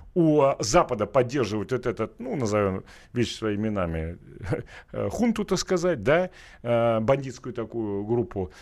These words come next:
А Запад ждет, что <laughs> у, у него ресурсов точно больше, чем у нас выдержать эти санкционные войну и так далее.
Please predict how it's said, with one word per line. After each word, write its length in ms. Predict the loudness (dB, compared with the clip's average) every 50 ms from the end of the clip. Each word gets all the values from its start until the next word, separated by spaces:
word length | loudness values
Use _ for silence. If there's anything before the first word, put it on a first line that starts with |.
| -20 -20 -14 _ 2
А 440 | 4 4 6 6 6 6 6 6
Запад 340 | 6 6 4 4 4 2 0 -2
ждет, 300 | 0 0 2 2 2 0
что 540 | -2 -4 -2 0 2 2 4 4 4 4 4
<laughs> 40 | 2
у, 640 | 2 2 4 4 4 4 2 0 -2 -10 -8 -4 0
у 20 |
него 180 | 2 4 4 4
ресурсов 340 | 4 4 2 0 0 0 -2
точно 300 | -2 -4 -4 -4 -4 -6
больше, 1000 | -4 -2 0 0 0 0 -2 -2 0 0 0 2 2 2 2 2 2 2 2 0 0 0
чем 220 | 0 0 0 2
у 40 | 2
нас 240 | 2 2 2 2 0
выдержать 480 | 0 2 2 2 2 2 0 0 0
эти 240 | 0 0 0 0 -2
санкционные 560 | -2 -2 -2 -4 -2 -2 0 0 0 0 0
войну 320 | 2 2 2 2 0 -2 -4
и 40 |
так 200 | -4 -4 -4 -4
далее. 300 | -6 -8 -12 -12 -14 -16